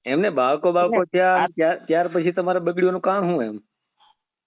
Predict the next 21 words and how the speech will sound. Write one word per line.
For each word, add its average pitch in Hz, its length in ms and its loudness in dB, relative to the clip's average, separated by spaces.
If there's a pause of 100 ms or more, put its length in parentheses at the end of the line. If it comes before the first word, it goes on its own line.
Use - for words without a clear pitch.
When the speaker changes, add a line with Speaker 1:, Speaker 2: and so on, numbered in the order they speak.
(1800)
Speaker 2:
અમુક 226 380 0
પછી 175 280 0
હોય, 170 640 2
અમુક 165 340 -2
માણા 185 300 -2
હોય 185 220 2
એટલે 151 420 0
પછી 170 320 -4
શું 202 200 -2
હોય 143 200 2
કે 135 200 -4
બાયું 175 340 2
એકાબીજાનું 151 760 0
દેખાદેખી 151 600 -4
થતું 151 380 -2
હોય 113 200 0
ને 120 280 -6 (640)
એવું 143 240 -2
બધું 131 240 -2
હોય 180 240 -4
ને. 98 120 -14